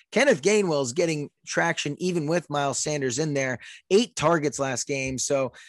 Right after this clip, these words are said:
uh, I like those guys to be immediate starters. So get the,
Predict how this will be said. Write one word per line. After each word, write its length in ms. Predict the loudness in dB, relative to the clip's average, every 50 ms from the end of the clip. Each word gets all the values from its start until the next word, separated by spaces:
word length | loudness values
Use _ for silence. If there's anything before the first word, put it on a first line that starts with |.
| -20 _
uh, 300 | -6 -4 -2 0 -2 -2 -4
I 200 | -4 -2 0 2
like 300 | 4 4 4 4 2 2
those 360 | 0 2 2 2 2 0 2
guys 500 | 2 4 4 4 2 2 2 0 0 -2
to 120 | -2 -2 0
be 180 | 0 0 0 0
immediate 500 | -2 -4 0 0 2 2 2 2 2 0
starters. 540 | 0 2 4 4 6 6 4 2 0 -2 -2
So 240 | 0 0 0 0 0
get 320 | -2 -2 -2 -2 0 0
the, 80 | -4